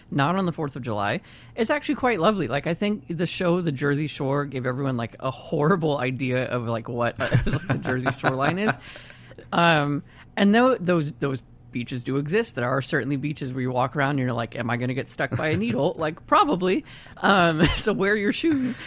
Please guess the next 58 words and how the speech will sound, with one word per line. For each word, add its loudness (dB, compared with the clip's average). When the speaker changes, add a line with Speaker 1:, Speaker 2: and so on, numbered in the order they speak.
Speaker 1:
But 4
no, 6
this 2
one 2
is 4
really 4
nice. 0
It -2
was 0
a -2
very 0
lovely -2
day, -2
and -2
the 0
boardwalk -2
is -6
really -4
cool. 2
And -2
yeah, 0
it's -2
just -8
kinda -2
like -4
you -6
feel -2
like -2
you're -2
being -2
transported -4
to, -6
like, -6
another -4
time. -8
Um, -4
you -6
know, -6
like, -10
back -4
when -6
this -8
was, -8
like, -10
a -4
really -2
big -8
deal -6
to -6
go -6
to -4
a, -6
go -4
to, -6
like, -6
the -4
boardwalk -2
and, -8